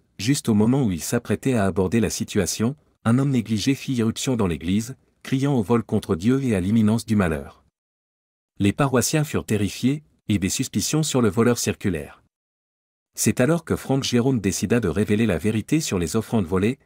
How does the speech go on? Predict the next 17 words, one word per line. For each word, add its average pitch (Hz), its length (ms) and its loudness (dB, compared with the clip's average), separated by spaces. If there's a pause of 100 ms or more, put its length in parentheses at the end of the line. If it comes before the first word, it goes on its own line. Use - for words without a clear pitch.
(260)
avouant 117 300 2
qu'il 151 220 0
avait 101 160 0
caché 117 320 0
des 104 200 -2
informations 113 600 0
pour 110 240 -6
protéger 120 420 0
la 110 100 2
réputation 107 580 -2
de 110 60 2
l'église. 76 500 -6 (1000)
Suivant 135 380 2
la 117 120 2
suggestion 113 580 0
des 95 180 -2
anciens, 117 400 -2